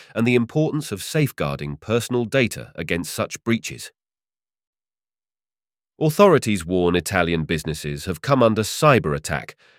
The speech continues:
with weaponized U S Bs distributing pernicious cryptojacking malware. The fraudulent flash drives sent through the mail cleverly masquerade as corporate gifts or giveaways to ensnare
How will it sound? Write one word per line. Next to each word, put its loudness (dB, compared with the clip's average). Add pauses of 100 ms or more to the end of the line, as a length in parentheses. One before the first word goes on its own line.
with -2
weaponized 2
U 4
S 0
Bs -2 (240)
distributing -2
pernicious 0
cryptojacking -2
malware. 0 (640)
The 0
fraudulent 2
flash -2
drives -2 (180)
sent 0
through -2
the 2
mail 2 (320)
cleverly 2
masquerade 0
as -6
corporate -6
gifts -6
or -6
giveaways 0 (300)
to -2
ensnare 0